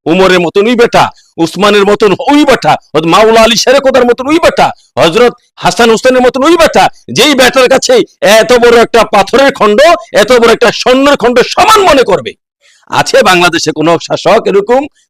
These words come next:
জামাতের মধ্যে কোনো শাসক? কিয়ামত পর্যন্ত সময় দিলাম,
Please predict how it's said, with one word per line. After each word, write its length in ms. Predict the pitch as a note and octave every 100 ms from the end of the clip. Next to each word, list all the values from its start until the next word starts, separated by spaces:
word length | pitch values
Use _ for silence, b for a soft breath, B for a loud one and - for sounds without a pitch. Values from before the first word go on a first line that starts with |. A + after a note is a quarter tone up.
| G#2+
জামাতের 360 | D3 D3 F3+
মধ্যে 220 | F3+ F3 G#3
কোনো 200 | F3+ F#3
শাসক? 400 | E3 - B3 - _ -
কিয়ামত 340 | F3 G#3+ C4 -
পর্যন্ত 240 | A3+ G#3 G3
সময় 260 | - F3
দিলাম, 220 | F3+ F#3